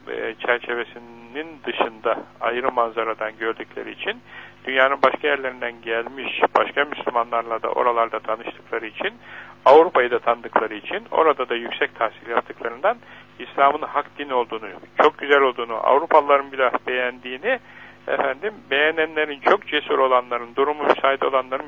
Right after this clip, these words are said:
Müslüman olduğunu, bazılarının da bazı bağlardan, engellerden dolayı hak din olduğunu kabul etmekle beraber efendim Müslümanlığa fiilen adım atıp girmediklerini gördüler ve İslam'ın kıymetini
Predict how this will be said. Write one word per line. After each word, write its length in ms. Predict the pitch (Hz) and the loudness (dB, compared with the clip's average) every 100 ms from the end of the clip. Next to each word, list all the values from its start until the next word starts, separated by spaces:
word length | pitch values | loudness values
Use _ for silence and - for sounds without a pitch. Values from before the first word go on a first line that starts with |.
| 139 | -4
Müslüman 280 | 135 139 | -2 0
olduğunu, 400 | 127 117 123 196 | 0 -2 -6 -4
bazılarının 540 | 185 170 143 131 120 123 | 4 4 4 0 -2 -6
da 140 | 190 | -2
bazı 360 | 170 156 139 - | 2 2 2 0
bağlardan, 540 | 127 123 123 120 160 208 - | 2 2 0 0 -4 -6 -12
engellerden 760 | 151 139 135 131 131 123 131 127 | -12 -8 -6 -4 -6 -4 -8 -6
dolayı 380 | 117 120 190 220 - - - - - - - - - - | -8 -6 -8 -12 -16 -20 -20 -20 -20 -20 -20 -20 -4 0
hak 260 | 170 - | 0 -2
din 140 | 165 160 | -10 -4
olduğunu 520 | - 147 143 143 139 | 2 2 2 -4 -2
kabul 340 | 135 139 151 | 2 6 6
etmekle 680 | - 139 - 165 180 165 147 - | 4 -6 -6 -8 -6 -2 0 4
beraber 640 | 135 135 135 - 196 247 254 - - - - - | 4 4 2 4 4 2 -2 -14 -20 -20 -20 -6
efendim 380 | 175 135 143 202 - - - - | 0 0 0 -6 -14 -20 -20 -18
Müslümanlığa 600 | 151 - 151 147 135 135 127 | -10 -8 -4 -4 -4 -4 -4
fiilen 360 | - 151 156 | -6 -6 -4
adım 280 | 175 139 143 | -2 -2 -2
atıp 340 | 120 - - | -4 -4 -6
girmediklerini 840 | 147 143 131 117 - 117 120 196 269 - - - - - | -6 -6 -8 -10 -12 -12 -10 -12 -14 -16 -20 -20 -20 2
gördüler 540 | 165 151 135 135 226 262 | 6 6 4 2 2 0
ve 120 | 90 | -8
İslam'ın 460 | - - 143 143 147 | -12 -4 2 2 0
kıymetini 640 | - 139 131 - 165 226 | -8 -8 -8 -8 -10 -10